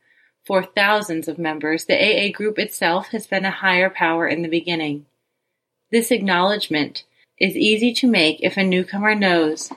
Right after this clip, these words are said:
that most of the members are sober and he isn't. His admission is the beginning of humility. At least the newcomer is willing to disclaim that he himself is God. That's all the start he needs.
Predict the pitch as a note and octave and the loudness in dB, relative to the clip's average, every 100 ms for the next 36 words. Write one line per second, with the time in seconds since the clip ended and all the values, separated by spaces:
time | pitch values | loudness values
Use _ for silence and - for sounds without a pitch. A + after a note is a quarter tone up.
0 | - F#3+ F3+ F#3 G3 A3+ A3+ A#3+ G3 E3+ | -2 0 2 0 0 -2 0 2 2 2
1 | F#3+ F#3+ F#3+ F#3+ F3+ E3 D#3+ F3 - G3 | 0 0 0 0 0 2 0 -2 -4 -2
2 | G3+ G3+ G3 B3+ A3 D3 - - _ _ | 0 2 2 2 2 -2 -6 -14 _ _
3 | _ _ _ _ - A3 A3+ A3+ A#3 C4 | _ _ _ _ -4 0 2 2 2 2
4 | F3 C#3+ - F3+ - F#3 G3+ G3 G3 G#3+ | 2 0 0 -4 -4 -4 -2 0 0 0
5 | G#3 G3+ A3 G3+ F3+ E3+ - - - _ | -2 -2 0 2 2 0 -2 -6 -6 _
6 | _ _ F3+ D#3+ F3+ F#3 - F3+ F3+ G3 | _ _ 0 2 4 2 -2 0 0 0
7 | G3+ G#3+ G#3+ A3 F#3 F3+ F#3 G3+ G#3 - | 0 0 2 2 0 -2 -2 -2 -4 -2
8 | F3 - G3 F#3+ G3 F#3+ - - G#3 G3 | -2 0 0 0 2 0 -2 -2 -2 0
9 | F#3+ E3+ - F3 D3 D3+ D#3 - C#3+ - | -2 -2 0 2 2 -2 -6 0 0 0
10 | - - _ _ _ _ _ - F#3+ - | -4 -10 _ _ _ _ _ -2 -2 0
11 | E3 F3 F#3 G3 - G3 F#3+ F#3 G#3 F3+ | 2 2 2 -2 -2 0 0 0 0 2
12 | D3+ C#3+ C#3+ - | 2 0 -2 -10